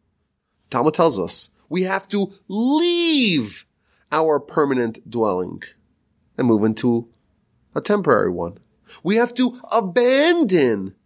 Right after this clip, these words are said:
the way of seeing the world as it is permanent and try to adopt a new approach. And of course,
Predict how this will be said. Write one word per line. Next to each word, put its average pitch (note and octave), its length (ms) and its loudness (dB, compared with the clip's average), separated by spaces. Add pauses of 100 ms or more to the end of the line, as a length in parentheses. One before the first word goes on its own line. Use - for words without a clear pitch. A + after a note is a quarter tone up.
(220)
the D3+ 240 0
way F#3+ 460 2
of D#3+ 140 -4
seeing F#3 420 -2
the D#3+ 80 0
world E3 500 0
as D3 360 -2
it D3+ 220 -4
is C#3 200 0
permanent E3 760 -2 (680)
and B2+ 140 -6
try C3 180 -2
to C#3+ 200 -4
adopt G2 640 -4 (960)
a F3 60 -4
new G#3+ 160 4
approach. - 600 -4 (1400)
And A2 100 -2
of A2 80 -4
course, - 520 2